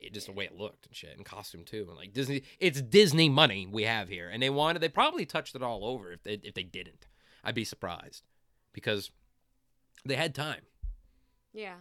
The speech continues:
Speaker 1: They wanted to make sure, especially the right, like, most people are gonna be at home.
Speaker 2: I mean, it's kinda like the, the X-Men series that they have. The, oh, what's it called?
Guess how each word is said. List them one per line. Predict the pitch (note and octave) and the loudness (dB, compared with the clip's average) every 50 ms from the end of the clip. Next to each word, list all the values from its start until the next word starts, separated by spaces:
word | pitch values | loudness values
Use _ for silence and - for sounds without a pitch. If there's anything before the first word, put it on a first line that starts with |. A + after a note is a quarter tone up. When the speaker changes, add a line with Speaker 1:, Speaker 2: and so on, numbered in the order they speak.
| F#3 | -4
Speaker 1:
They | - A#2+ B2 | 0 0 2
wanted | C3 C#3+ D#3 D3+ | 4 4 4 4
to | D3 | 4
make | D3 C#3 | 2 0
sure, | - - D3+ | 2 2 0
especially | C#3+ C3 - C#3+ C3 C3+ | 0 0 -2 -4 -4 -2
the | B2+ C3 | -2 -2
right, | C3+ B2+ G#2+ | 0 0 0
like, | A2 A2 G#2+ - _ | -2 -2 -4 -4 _
most | - A2 B2 B2+ | -8 -6 -6 -4
people | - C3+ | -4 -4
are | B2+ | -4
gonna | A#2 A#2+ A2 | -4 -6 -6
be | G2+ | -8
at | F#2 | -6
home. | G#2+ C3+ D3 D3 C#3+ C#3+ C#3+ C#3+ C#3 C#3 C3 B2+ B2 A#2 E2+ - - - | -4 0 0 2 2 0 0 -2 -4 -4 -6 -8 -10 -12 -14 -18 -20 -18
Speaker 2:
I | - | -14
mean, | A#3 A#3+ A#3+ | -12 -12 -12
it's | A#3 | -14
kinda | - C#4 C#4+ C#4 | -14 -14 -12 -12
like | B3+ A3 - | -12 -14 -14
the, | G#3+ G3 F#3+ F3+ F3 F3 - _ G#3+ _ _ _ _ - | -16 -16 -16 -16 -18 -20 -20 _ _ _ _ _ _ -20
the | - - | -20 -20
X-Men | - G3+ - - B3 B3 B3 B3 B3 B3 B3 B3 A3 - - - | -20 -20 -20 -18 -16 -16 -16 -16 -16 -16 -16 -18 -20 -20 -20 -20
series | - - C4 C4 C4+ C4+ C4 C4+ C4 | -20 -18 -16 -16 -14 -14 -16 -16 -16
that | C#4 C4 - | -18 -18 -16
they | C4+ C4 | -18 -16
have. | B3+ C4+ C4+ C4+ C4+ B3+ A3+ | -16 -16 -16 -16 -16 -16 -16
The, | A3 G#3 G3+ G3 F#3+ F#3 - _ _ - - _ _ _ _ | -16 -16 -16 -16 -18 -20 -20 _ _ -20 -20 _ _ _ _
oh, | - G#3+ | -20 -18
what's | G3 G3 F#3+ - | -18 -18 -18 -20
it | F#3 | -20
called? | _ F#3+ F3 E3+ E3+ E3+ - | _ -18 -18 -18 -18 -20 -20